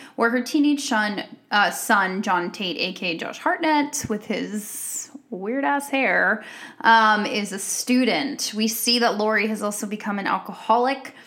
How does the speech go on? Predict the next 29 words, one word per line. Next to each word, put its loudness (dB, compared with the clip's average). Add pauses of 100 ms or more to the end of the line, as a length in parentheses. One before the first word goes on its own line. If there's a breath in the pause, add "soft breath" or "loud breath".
(260 loud breath)
and 0
she's -4
still 2
struggling 0
with -2
the -2
memory -2
of -2
twenty -8
years -6
ago -4
and -8
worries 0
that -2
Michael 0
Myers 0
may 4
return. -2
And -4
of -4
course 0
he 0
does, 2
and 0
the 0
film -2
ends -4
with -2
Laurie -2